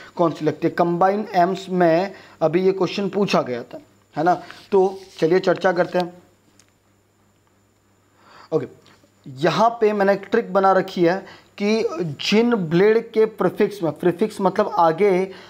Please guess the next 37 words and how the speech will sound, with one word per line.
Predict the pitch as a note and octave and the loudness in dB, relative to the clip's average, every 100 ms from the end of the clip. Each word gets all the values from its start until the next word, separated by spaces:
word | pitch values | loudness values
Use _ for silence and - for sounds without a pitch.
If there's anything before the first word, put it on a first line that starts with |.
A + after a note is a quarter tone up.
| - | -2
अ, | F3+ G3 | 0 2
अगर | F#3 G3+ | 2 0
एक | B3 A3+ A#3 A#3 | 0 2 2 2
आ | E3 | 0
रहा | C#3 | 0
है, | A#2 C#3 | -4 0
the | E3 | 0
very, | C#3+ D#3 F#3+ | 2 2 2
very | F#3+ F#3 | 2 2
important, | F#3 F#3 D#3+ F3+ | 0 0 0 0
जिसके | E3 E3 - | -4 -4 0
आगे | G3+ F3 E3+ G3 G3 | 2 2 0 -2 0
एक | G#3+ A#3 | 0 2
आ | G3+ | 2
रहा | F3 F3 | 4 4
है, | D#3 F#3+ - - D#3+ | 2 0 -6 -18 -6
जैसे | C#3+ E3 F#3+ G#3+ E3+ C3+ | -2 0 0 -2 -4 -2
दस | E3+ E3+ - | -2 -2 0
के, | G3 G3 - _ - | 0 0 -8 _ -14
ग्यारह | D3 D3+ D#3 F#3 | -2 2 4 2
के, | F3+ F#3+ F#3+ D3 | 0 -2 -4 -2
बारह | D3 D3+ E3+ | 2 4 4
के | F3 F#3+ | 2 0
और | F3+ | 0
पन्द्रह | F3+ D#3+ D3 | 0 0 0
के, | D3 | -2
इन | E3 F#3 | -2 -2
तीनों | F#3 F#3+ G#3+ | -2 0 0
के | A3 | 2
आगे | F#3+ F#3+ | 2 2
एक | G#3 G#3 G3+ | 2 2 2
आ | D3+ | -2
रहा | C3 | -4
है, | - - - - | -6 -12 -12 -2
उनमें | G3+ A3+ G#3+ G3+ G#3+ - - _ - | 2 4 4 2 -2 -12 -20 _ -2
तीन | A3+ A#3 | 0 2
नंबर | A3+ A3 A3+ | 2 2 0